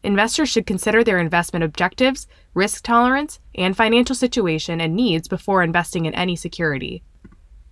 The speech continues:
Tax considerations, commissions, fees, and other costs should be carefully evaluated with one's investment and or tax advisors. Information provided is obtained from sources deemed to be reliable,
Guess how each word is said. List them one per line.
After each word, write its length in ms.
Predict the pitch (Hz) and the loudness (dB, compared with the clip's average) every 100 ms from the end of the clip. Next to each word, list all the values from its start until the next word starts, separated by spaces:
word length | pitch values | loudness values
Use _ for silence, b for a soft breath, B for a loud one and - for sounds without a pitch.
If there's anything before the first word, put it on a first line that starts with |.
| - - | -20 -4
Tax 320 | 240 269 - | 2 2 2
considerations, 840 | - 214 185 170 160 160 165 165 - | -2 0 2 2 2 0 -4 -6 -8
commissions, 680 | - 208 220 254 254 262 - - | -4 -2 0 2 0 0 -8 -12
fees, 380 | - 196 196 196 | -4 -2 -2 -2
and 100 | 190 | 0
other 240 | 226 277 | 2 2
costs 500 | - 196 156 160 - | 0 2 2 2 -6
should 160 | - 220 | -4 -2
be 80 | 185 | -2
carefully 420 | - 214 220 233 | 0 0 2 2
evaluated 640 | 208 165 165 165 156 156 151 | 2 2 2 2 0 -2 -4
with 160 | 165 | -8
one's 260 | 165 170 180 | -2 -2 -2
investment 560 | 165 151 156 214 240 - - | -4 -4 -4 -2 -2 -2 -4
and 180 | 190 190 | -2 0
or 120 | 180 | -2
tax 340 | - 165 - | -2 -6 -4
advisors. 680 | 160 151 175 - - - - - - _ - - - - | -4 -2 -2 -2 -6 -6 -14 -20 -20 _ -20 -20 -20 -4
Information 600 | 220 247 349 240 180 - | 2 4 4 4 2 -2
provided 480 | 190 190 170 165 165 | -4 0 2 2 0
is 140 | 185 175 | 0 -2
obtained 460 | 165 190 180 180 | -4 -4 -2 -2
from 120 | 180 | -4
sources 420 | 175 185 190 190 165 | -4 -2 -2 -2 -2
deemed 220 | 190 185 | -2 0
to 80 | 185 | 0
be 100 | 175 | 0
reliable, 640 | 175 214 262 175 147 151 | 2 4 4 2 -2 -4